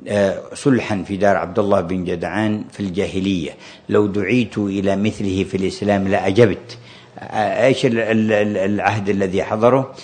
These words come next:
كان تعاهدوا على أن ينصروا المظلوم. قال: "هذا لو دعيت له في-، يعني جماعة من غير مسلمين،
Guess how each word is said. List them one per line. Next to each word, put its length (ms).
كان 220
تعاهدوا 560
على 240
أن 80
ينصروا 360
المظلوم. 440
قال: 120
"هذا 300
لو 160
دعيت 340
له 80
في-، 180
يعني 200
جماعة 480
من 200
غير 240
مسلمين، 560